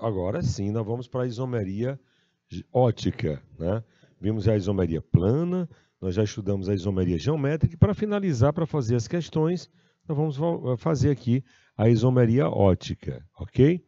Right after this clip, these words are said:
Então, estuda o comportamento das substâncias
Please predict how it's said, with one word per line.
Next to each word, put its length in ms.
Então, 240
estuda 580
o 60
comportamento 1120
das 240
substâncias 1120